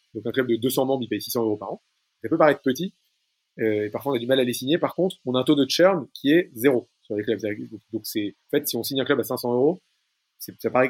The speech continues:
être que cinq cents euros, mais en fait, il reste dix ans, donc c'est, <laughs> c'est, c'est cinq mille euros. Donc, euh, donc, on s'est dit, bah là, quand même,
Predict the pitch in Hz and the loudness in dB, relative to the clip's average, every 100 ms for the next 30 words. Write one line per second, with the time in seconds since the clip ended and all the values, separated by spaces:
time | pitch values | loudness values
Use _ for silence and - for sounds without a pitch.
0 | - 117 - - 135 135 131 127 139 160 | -2 -10 -4 0 0 0 0 4 4 4
1 | 117 139 123 110 117 127 147 160 - 110 | 0 0 0 -2 -2 -2 -2 -2 -6 -4
2 | - 123 113 - 123 120 143 143 120 - | -2 -2 -2 -6 -6 -4 -4 -4 -4 -6
3 | - - - _ _ - 117 117 107 104 | -12 -14 -14 _ _ -2 0 2 0 -4
4 | 110 - - 123 143 165 151 151 190 165 | -14 -12 -6 -4 -2 4 8 8 6 4
5 | 214 143 | 2 0